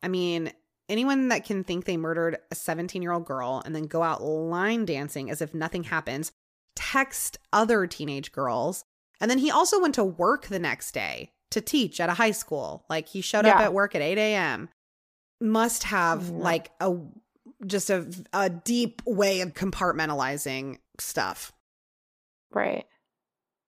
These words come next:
Speaker 1: Ashley spent months in a Saint Louis hospital relearning how to speak, how to walk, how to eat, how to swallow.
Speaker 2: Ugh.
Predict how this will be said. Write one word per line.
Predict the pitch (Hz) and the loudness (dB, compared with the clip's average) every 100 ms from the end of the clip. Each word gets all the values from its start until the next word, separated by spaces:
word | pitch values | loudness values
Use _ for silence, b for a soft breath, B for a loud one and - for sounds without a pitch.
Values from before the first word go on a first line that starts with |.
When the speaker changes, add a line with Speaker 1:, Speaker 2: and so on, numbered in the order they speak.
| - | 0
Speaker 1:
Ashley | 220 226 - 254 | 2 2 2 0
spent | 247 - 190 170 | 0 -2 -2 -2
months | - 180 180 175 143 151 - - - | -4 -4 0 0 0 -4 -6 -8 -4
in | 175 165 160 | -2 -2 -2
a | 170 | -4
Saint | - 175 175 | -2 -2 -2
Louis | 185 185 | -2 -2
hospital | - 165 165 - 170 165 | -2 -2 -2 -2 0 0
relearning | 160 185 202 190 190 190 185 | 0 0 0 0 0 0 -2
how | 190 175 | -2 -4
to | 156 | -4
speak, | - - - 240 233 233 - _ | -6 -4 0 2 0 -2 -20 _
how | - | -2
to | 175 160 | 2 2
walk, | 170 196 208 208 208 208 - - | 0 0 4 6 4 2 -6 -8
how | - 202 | 0 2
to | 175 - | 2 -4
eat, | 226 220 214 - - - | -4 -2 -4 -6 -12 -4
how | |
to | 185 | -4
swallow. | 147 - - 170 170 214 233 233 226 226 226 233 _ _ - | -2 -6 -6 -2 2 4 4 4 4 4 2 -2 _ _ -4
Speaker 2:
Ugh. | 233 220 | 2 4